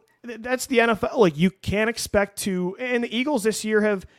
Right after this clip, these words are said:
they've been getting better and better every week. They've had most moments, they've looked like a dominant football team,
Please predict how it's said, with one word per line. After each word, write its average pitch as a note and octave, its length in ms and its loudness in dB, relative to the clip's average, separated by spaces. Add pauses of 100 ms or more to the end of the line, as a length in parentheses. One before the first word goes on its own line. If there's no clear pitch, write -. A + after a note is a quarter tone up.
(140)
they've F#3 100 4
been A3 120 6
getting G#3+ 220 4
better F#3+ 220 4
and G3 100 2
better F#3 240 6
every F3+ 180 4
week. D3 280 0
They've C#3+ 220 -2
had C#3 420 -6
most F#3 460 0
moments, E3+ 480 0
they've C#3+ 220 -2
looked D3+ 140 -4
like D3 100 -4
a C#3 80 -4
dominant C#3 420 -4
football D3+ 340 -4
team, C3+ 300 -6